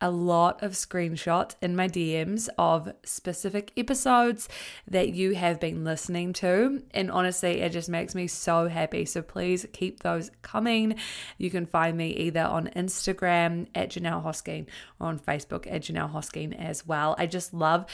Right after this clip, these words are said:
seeing where you're at in your listening journey. And I even had a screenshot from one of my best childhood friends the other day, who by the time she gets to episode seventy-two, she is gonna realize that I'm talking about her, because she sent me a screenshot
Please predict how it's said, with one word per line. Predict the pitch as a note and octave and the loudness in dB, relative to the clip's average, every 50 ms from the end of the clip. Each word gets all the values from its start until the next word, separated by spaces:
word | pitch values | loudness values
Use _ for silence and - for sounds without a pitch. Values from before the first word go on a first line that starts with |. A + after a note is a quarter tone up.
| - - - - | -16 -16 -12 -6
seeing | - - - F#3+ E3 D#3+ E3 F3+ G3 G3 F3+ | -4 -2 0 0 0 0 0 -2 -2 -2 0
where | D#3+ E3+ D#3+ | 0 2 2
you're | E3 F3 E3+ E3+ E3 - - | 2 2 0 0 0 0 2
at | - D#3+ E3 - - | 2 4 4 4 2
in | - F3 | 0 0
your | E3+ E3 D#3+ | -2 0 0
listening | D#3 D#3+ D#3+ - - E3+ D#3 D#3 D#3 | 0 -2 -2 -2 -4 -6 -4 -4 -4
journey. | D3 D#3+ D#3 D#3 D#3 D#3+ E3+ A3 C4 B3+ - - - - - - _ - | -4 -4 -4 -2 -2 0 0 0 0 -2 -4 -10 -16 -16 -18 -10 _ -2
And | D#3+ E3 D#3+ E3 | -2 0 0 0
I | D#3 E3 - | 0 0 0
even | - F3 F3 F#3+ G#3 | 0 0 0 0 0
had | F#3+ F#3 F3+ | -2 0 0
a | F3+ E3+ | -2 -2
screenshot | - - E3 E3 E3+ E3 D#3+ - E3 D#3+ - | -2 -2 -4 -4 -4 -4 -2 0 0 0 0
from | - F3 E3 E3 | 0 -2 0 0
one | D#3+ D#3+ | -2 -4
of | D#3+ | -4
my | E3 D#3+ D#3+ D3+ C#3 - - | -4 -4 -6 -6 -8 -6 -2
best | E3+ D#3 D#3+ F3 E3+ - - - - | 0 0 2 2 0 -2 -4 -6 -8
childhood | - - - E3 D#3+ E3 E3+ D#3+ E3+ E3 - | -10 -4 0 4 4 4 4 2 -2 -6 -4
friends | - - G3 G#3+ G#3+ G#3 G#3 | -2 2 2 2 2 2 0
the | - E3+ D#3+ | -2 -2 -2
other | D#3 D3 D#3 | -2 -2 -2
day, | D3 - D3+ D3 D3+ E3 | -2 0 2 2 2 2
who | E3+ F#3+ | 4 6
by | G3+ G3+ G#3+ | 8 10 10
the | A3 | 8
time | A3 - - C#4+ E4 F4+ D#4 | 6 4 4 4 4 4 2
she | - E4 D4 | 0 -4 -4
gets | B3+ C#4+ D#4 - - - - | -2 -2 -2 -2 -4 -4 -4
to | - C#4 C4 C4 B3+ B3+ - - - - - - | 0 2 2 2 2 0 -4 -8 -10 -8 -4 -2
episode | C4+ C4+ C4+ C#4+ C4 - B3+ B3+ A3+ - | 0 0 2 0 0 0 0 0 0 0
seventy-two, | C4+ B3+ A3 B3 B3 B3 A3+ - C4+ B3+ A#3+ A#3+ | 0 0 0 0 0 0 2 4 4 6 6 4
she | A#3 - G#3+ G#3+ | 4 2 2 2
is | G#3+ | 2
gonna | G#3+ A3 G#3 G3+ G3+ | 2 0 0 0 0
realize | G3 G3+ G3+ G3+ G3 G3 G3 G3 | 0 2 2 2 2 2 2 2
that | G3 F#3 | 4 4
I'm | F3+ F3+ F3 | 4 4 2
talking | - - F#3 - - A#3 | 0 -4 -6 -4 -4 -4
about | A#3+ A#3 A#3+ D3 - | 0 0 0 0 0
her, | G#3 G#3 F3 D#3+ D#3 D#3 D3 - - - _ _ _ _ _ _ - - - | 2 4 4 6 6 4 4 0 -8 -16 _ _ _ _ _ _ -18 -12 -6
because | - G#3+ G#3 - F#3+ F3+ F3+ | -4 -2 0 2 2 2 2
she | - - G3 F#3 F#3+ F#3+ | 0 2 2 2 2 2
sent | - G#3 G3 - | 0 0 -2 -2
me | F#3+ F3+ | -2 -2
a | F3 | -2
screenshot | E3+ - - F3 E3+ E3+ E3 - - E3 E3 - - | -4 -4 -4 -4 -4 -4 -4 -4 0 0 0 0 -2